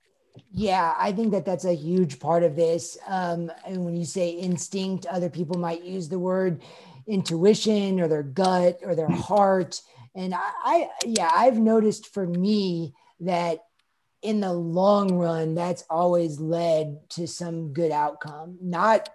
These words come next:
Speaker 1: for, for me at least, not always in the short run. There's been times when I have followed that instinct or that intuition, and I, like, run into a brick wall, and I'm just like, "What the hell?"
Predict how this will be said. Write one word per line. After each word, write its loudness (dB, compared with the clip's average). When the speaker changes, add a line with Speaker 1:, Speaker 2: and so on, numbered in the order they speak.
Speaker 1:
for, 0
for 2
me 2
at 0
least, -2
not 2
always 2
in -4
the -4
short -2
run. -6
There's -6
been -6
times -6
when -8
I -4
have -4
followed 4
that -2
instinct -10
or -6
that -2
intuition, -4
and -8
I, 0
like, 0
run -6
into -2
a 2
brick -2
wall, 2
and -6
I'm -8
just -8
like, -6
"What -4
the -6
hell?" -4